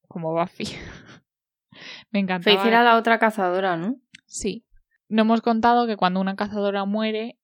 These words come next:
Speaker 1: o sea, hay como cazadoras potenciales por el mundo, y cuando una muere, pues digamos que una de esas potenciales se activa y se convierte en la nueva cazadora. Entonces, en uno de los capítulos de la primera,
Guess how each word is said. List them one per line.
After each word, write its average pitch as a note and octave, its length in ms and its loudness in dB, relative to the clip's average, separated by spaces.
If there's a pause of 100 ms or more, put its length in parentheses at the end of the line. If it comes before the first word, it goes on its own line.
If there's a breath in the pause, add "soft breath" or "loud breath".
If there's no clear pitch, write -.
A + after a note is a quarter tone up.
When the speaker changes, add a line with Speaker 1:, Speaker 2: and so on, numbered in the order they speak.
Speaker 1:
o F#3 80 -10
sea, F3+ 120 -2
hay F3+ 80 0
como G3+ 280 -2
cazadoras G3 1080 -4
potenciales G3 920 -2
por G3 240 -2
el G3 120 -2
mundo, A3+ 520 -2 (120)
y G3 140 -6
cuando F3 280 -2
una F#3+ 260 0
muere, G#3 500 2
pues F#3+ 340 -4 (220)
digamos F#3 440 -2
que G3+ 160 -2
una F#3 220 -2
de F#3+ 80 -4
esas G3+ 160 -8
potenciales G3 720 -4 (100)
se - 200 -6
activa G3+ 500 0
y A#3 60 -2
se - 140 -10
convierte E3+ 360 -4
en F3+ 60 -4
la E3+ 100 -2
nueva E3 200 -4
cazadora. E3 560 -6 (280)
Entonces, F#3 640 -4 (140)
en F#3 220 -2
uno F#3+ 160 0
de G3 100 4
los G3+ 160 0
capítulos G3+ 580 -6
de G3 80 -4
la G3 100 -2
primera, G3 380 -6